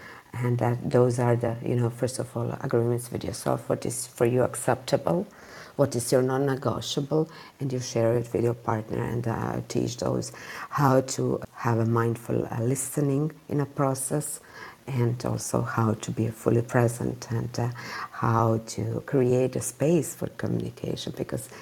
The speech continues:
creating the space is a feminine energy. And, uh, that is, uh, something that is important, uh, to create a space, uh, for communication.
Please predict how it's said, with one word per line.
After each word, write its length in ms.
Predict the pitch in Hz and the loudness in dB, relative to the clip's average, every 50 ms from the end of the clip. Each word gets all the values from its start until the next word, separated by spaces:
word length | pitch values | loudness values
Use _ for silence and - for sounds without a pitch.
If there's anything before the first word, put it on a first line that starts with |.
| - - - | -18 -14 -4
creating 540 | - - 135 127 127 135 135 - 151 160 147 | 2 4 6 6 6 4 4 2 0 0 0
the 80 | 135 | 0
space 540 | 123 - - - - 160 185 208 156 - - | -2 -4 -6 -4 -2 0 0 0 0 -2 -4
is 220 | - 120 - - 117 | -6 -6 -6 -6 -8
a 40 | |
feminine 680 | 110 - - - 156 180 180 160 143 123 120 117 120 - - | -8 -8 -4 0 4 4 6 6 4 4 2 0 -2 -2 -2
energy. 560 | 143 127 120 117 120 - - - 117 117 117 - - - - - - - - _ _ - | -2 0 0 0 -2 -4 0 0 0 0 0 -4 -10 -20 -20 -20 -20 -20 -20 _ _ -4
And, 400 | - 123 117 117 117 120 120 - | -2 0 2 2 0 -2 -2 -2
uh, 200 | 120 117 117 117 | 0 0 0 2
that 320 | 120 123 117 120 - - | 2 2 2 2 -2 -6
is, 200 | 110 - - - - | -6 -6 -6 -6 -2
uh, 120 | - - | -2 -2
something 440 | - - - 120 113 - - 127 123 | -2 0 0 0 0 0 0 -2 0
that 180 | 120 - - | 0 0 -2
is 180 | - 117 - - | -2 -2 0 0
important, 600 | 120 120 - - 107 - - - 110 113 - - - - - - - - - - - - | -2 0 2 2 2 2 2 -2 -4 -4 -4 -6 -16 -14 -14 -14 -12 -14 -14 -14 -8 -4
uh, 260 | 107 110 113 117 120 120 - | -2 -2 0 0 -2 -2 -2
to 100 | - 117 | -2 -2
create 480 | 117 - 120 117 113 117 120 120 - | 0 4 4 4 4 4 2 0 0
a 40 | - | -2
space, 560 | 123 123 - 127 117 113 117 - - - - | -4 0 4 4 6 6 4 0 -2 -6 -6
uh, 140 | - 123 131 | -4 -4 -4
for 200 | 127 - - 127 | -4 -2 -4 -4
communication. 800 | 123 - - 131 123 123 120 120 - 123 127 - - - - | -4 -4 -6 -4 -4 -4 -6 -4 -6 -6 -6 -8 -10 -14 -14